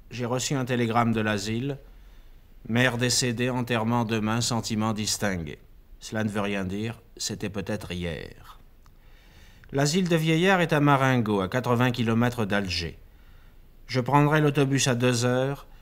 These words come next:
et j'arriverai dans l'après-midi. Ainsi, je pourrai veiller, je rentrerai demain soir. J'ai demandé deux jours de congé à mon patron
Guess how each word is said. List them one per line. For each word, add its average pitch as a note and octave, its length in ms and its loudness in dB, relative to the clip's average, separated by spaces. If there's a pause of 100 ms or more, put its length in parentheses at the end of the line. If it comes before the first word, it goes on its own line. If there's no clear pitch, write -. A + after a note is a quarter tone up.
(260)
et A2 100 -2
j'arriverai A#2+ 520 2
dans A#2+ 120 2
l'après-midi. G2 680 -2 (840)
Ainsi, D3 520 2 (580)
je A#2+ 160 -2
pourrai B2+ 320 4
veiller, A#2+ 460 2
je A#2 100 0
rentrerai A2 480 2
demain F#2 300 0
soir. - 640 -8 (880)
J'ai C#3+ 160 0
demandé F3 340 6
deux F3+ 100 4
jours F3+ 160 4
de E3 120 2
congé D#3 320 4
à C#3+ 60 4
mon C#3 180 4
patron C3 420 0